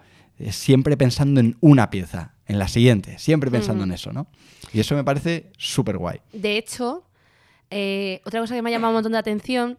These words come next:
Speaker 2: porque claro, yo tengo, pues, una serie de influencers que yo conozco porque son los míticos de Instagram y les estu-, les fui a buscar a TikTok. Y sí que es cierto que se nota que hay algunos que se han adaptado guay, porque al final es lo que hablo de que vienen de Vine,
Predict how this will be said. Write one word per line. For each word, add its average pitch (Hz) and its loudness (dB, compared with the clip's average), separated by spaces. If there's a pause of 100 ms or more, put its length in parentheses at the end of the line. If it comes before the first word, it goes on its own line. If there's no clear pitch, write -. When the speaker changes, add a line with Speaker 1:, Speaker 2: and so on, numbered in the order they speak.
(120)
Speaker 2:
porque 208 -2
claro, 226 0
yo 196 -6
tengo, 240 -4
pues, 214 -10 (140)
una 196 -10
serie 208 -8
de 214 -6
influencers 240 -8
que 226 -10
yo 185 -6
conozco 202 -10
porque 175 -16
son 185 -10
los 180 -8
míticos 190 -10
de 202 -6
Instagram 269 -10 (480)
y 226 -4
les 185 -6
estu-, 214 -6
les 196 -10
fui 208 -12
a - -8
buscar 196 -8
a - -8
TikTok. - -16 (600)
Y 226 -6
sí 254 -8
que 311 -10
es 311 -10
cierto 311 -12
que 262 -12
se 220 -16
nota 226 -12
que 240 -10
hay 220 -8
algunos 247 -8 (240)
que 185 -16 (180)
se - -18
han 196 -10
adaptado 226 -12
guay, 233 -10
porque 196 -10
al 190 -10
final 208 -8
es 196 -12
lo 214 -10
que 202 -12
hablo 208 -4
de 190 -12
que 190 -12
vienen 208 -6
de 208 -4
Vine, 214 -2